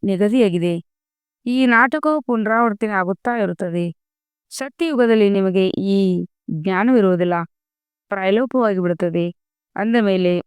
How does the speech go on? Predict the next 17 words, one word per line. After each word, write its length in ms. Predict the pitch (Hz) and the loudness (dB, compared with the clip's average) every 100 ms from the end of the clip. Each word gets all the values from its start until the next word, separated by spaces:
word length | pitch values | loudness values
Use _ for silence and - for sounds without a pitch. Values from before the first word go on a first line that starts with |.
| - | -4
ಮತ್ತಾರಾದರೂ 1080 | 180 - _ - 226 240 247 240 254 285 - - | -4 -6 _ -8 -2 2 2 2 2 0 -2 -6
ಸಹಜ 440 | - 220 269 240 269 | -6 -2 -2 -2 0
ರಾಜ್ಯವನ್ನು 540 | 220 185 202 190 185 | 0 2 2 2 0
ಕಲಿಸಲು 600 | - 185 175 196 214 175 170 _ _ _ 220 | -2 -4 -4 -2 0 0 -2 _ _ _ -6
ಹೇಗೆ 240 | 247 214 | -2 -2
ಸಾಧ್ಯ? 500 | - 208 180 156 175 170 175 _ _ _ - | 0 -4 -4 -4 -4 -6 -8 _ _ _ -6
ಇದೆಲ್ಲವೂ 640 | 190 180 190 190 208 226 226 | -2 2 2 4 6 6 4
ಭಕ್ತಿ 340 | 220 - 262 | 2 0 -2
ಮಾರ್ಗಕ್ಕಾಗಿ 800 | 254 247 247 220 233 226 254 208 | 0 0 0 0 0 2 2 2
ಕುಳಿತು 400 | - 226 240 254 | 2 0 0 -2
ರಚಿಸಿದ್ದಾರೆ. 640 | 208 - 214 180 208 208 214 _ _ _ _ - | -2 -2 -4 0 0 0 -2 _ _ _ _ -6
ಈಗ 220 | 214 208 | -2 2
ಮಕ್ಕಳು 440 | 208 202 214 240 202 | 2 2 0 -2 0
ತಿಳಿದುಕೊಂಡಿದ್ದೀರಿ. 920 | 190 185 185 185 180 180 170 185 208 - _ _ _ _ _ - | 0 0 0 0 0 0 0 2 0 -4 _ _ _ _ _ -4
ತಂದೆಯ 500 | 208 220 208 196 190 165 165 - _ _ _ _ _ _ _ _ _ _ _ _ _ - | 0 2 4 4 2 0 -4 -10 _ _ _ _ _ _ _ _ _ _ _ _ _ -2
ಮೂಲಕ 520 | 196 202 190 190 - 208 208 - _ _ _ _ _ _ _ _ _ _ _ - | 2 4 4 4 0 0 -2 -6 _ _ _ _ _ _ _ _ _ _ _ -4
ಭವಿಷ್ಯ 480 | 208 220 233 - | 0 2 0 -2